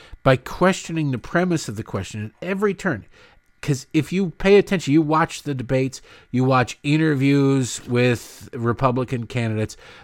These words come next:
there's always, well, some people are saying this, and there's, there's a general consensus, there's a feeling, people have said, "Well, who, what people?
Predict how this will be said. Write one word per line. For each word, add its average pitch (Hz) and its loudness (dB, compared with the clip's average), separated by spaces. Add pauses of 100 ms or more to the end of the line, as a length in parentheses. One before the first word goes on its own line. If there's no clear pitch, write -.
there's 131 8
always, 139 4
well, 123 -2
some 156 -4
people 131 -4
are 104 -4
saying 95 -4
this, 95 -10
and 95 -12
there's, 117 -6
there's 143 -4
a 135 -2
general 147 -4
consensus, 110 -6
there's 170 -2
a 135 -2
feeling, 147 0 (320)
people 190 4
have 123 2
said, 156 4
"Well, 131 0
who, 160 2
what 139 -2
people? - -4